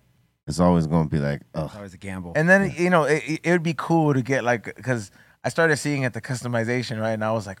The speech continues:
Speaker 3: "Oh, it's cool. I could get my burger on there." And then I was, then I'm like, I'm, you see the logo, you see some black ones. I was like, "What if you put the insane one on yours?"
Speaker 1: Yeah.
Speaker 3: It would look like an eight ball, but it would just be the insane. I'm like, "That would look
Speaker 2: Awesome.
Speaker 3: badass."
Speaker 1: Yeah.
Speaker 3: I think we should all get our own balls, and we should
Speaker 2: That'd
Speaker 3: go
Speaker 2: be
Speaker 3: bowl
Speaker 2: cool.
Speaker 3: more.
Speaker 1: I think you're right.
Speaker 2: And shoes.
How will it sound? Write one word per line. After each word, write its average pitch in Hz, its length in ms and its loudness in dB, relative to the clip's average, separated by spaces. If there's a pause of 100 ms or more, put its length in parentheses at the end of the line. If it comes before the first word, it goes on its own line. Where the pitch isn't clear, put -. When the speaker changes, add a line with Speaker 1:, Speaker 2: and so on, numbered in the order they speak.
Speaker 3:
"Oh, 117 180 -2
it's 110 140 -6
cool. 131 220 0
I 104 80 -2
could 104 100 -10
get 107 120 -4
my 98 120 -6
burger 113 320 -2
on 104 160 -2
there." 101 160 -4
And 110 180 -2
then 131 100 2
I 135 120 4
was, 131 160 -4 (560)
then 123 100 -2
I'm 117 160 0
like, 104 220 -6
I'm, 101 160 -8 (160)
you 127 100 0
see 139 180 -4
the 120 120 -2
logo, 127 340 4
you 131 100 2
see 123 140 -6
some 113 160 -4
black 120 180 6
ones. 123 120 -2
I - 20 -2
was 110 80 -6
like, 110 100 -4
"What 113 120 -2
if 113 60 -4
you 113 100 -4
put 113 160 -4
the 92 100 -6
insane 104 480 -6
one 101 160 -4
on 98 80 -6
yours?" 104 220 -4
Speaker 1:
Yeah. - 80 -4
Speaker 3:
It - 60 -6
would 127 100 0
look 127 80 2
like 117 140 0
an 95 100 -8
eight 127 240 -4
ball, 104 220 -2
but 104 140 -8
it 104 40 -4
would 107 180 -6
just 101 180 -10
be 107 120 -10
the 101 160 -8
insane. 120 480 0
I'm 117 160 0
like, 104 180 -2
"That 110 180 -2
would 113 120 -4
look 113 140 -4
Speaker 2:
Awesome. 95 60 -14
Speaker 3:
badass." 117 520 4 (120)
Speaker 1:
Yeah. 82 240 0
Speaker 3:
I - 40 -4
think 208 160 2
we 220 40 2
should 190 200 4
all 180 100 10
get 170 140 4
our 160 80 8
own 156 120 4
balls, 156 280 10
and 123 100 0
we 127 60 -2
should 117 160 -10
Speaker 2:
That'd 123 80 -4
Speaker 3:
go 135 60 2
Speaker 2:
be 131 40 0
Speaker 3:
bowl 151 220 6
Speaker 2:
cool. 294 80 2
Speaker 3:
more. 104 240 -4
Speaker 1:
I 117 80 0
think 143 260 0
you're 139 80 4
right. 120 500 2
Speaker 2:
And 175 260 -4
shoes. 165 540 0